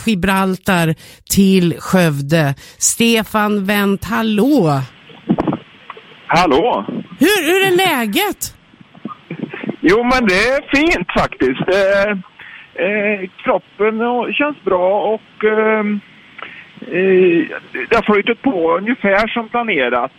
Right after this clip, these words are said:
Speaker 2: Eh, dock är det lite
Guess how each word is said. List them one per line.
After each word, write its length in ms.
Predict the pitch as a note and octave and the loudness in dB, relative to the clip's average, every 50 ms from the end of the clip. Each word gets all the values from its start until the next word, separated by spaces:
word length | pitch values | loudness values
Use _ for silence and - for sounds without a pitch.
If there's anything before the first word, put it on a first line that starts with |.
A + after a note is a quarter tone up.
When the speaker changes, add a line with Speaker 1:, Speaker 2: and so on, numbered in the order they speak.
| - F3 | -10 -6
Speaker 2:
Eh, 680 | D3 D#3 D#3+ D#3 D#3 D#3 D3+ D3+ D3+ D3+ D#3 D3+ D3+ - - - - _ - | -4 -4 -2 -2 -2 -2 -2 -2 -4 -4 -6 -8 -10 -12 -18 -20 -20 _ -4
dock 460 | - G3+ A#3 - - - - - - - G#3 - | -2 -2 -2 -4 -6 -12 -12 -8 -4 -4 -2 0
är 180 | C3 D#3 F3+ F#3 | 0 0 2 2
det 100 | F3+ F#3 | 2 2
lite 560 | G3 A#3 G#3 - - _ - - F#3+ F#3+ F3 | 2 2 0 0 -2 _ -2 0 2 2 0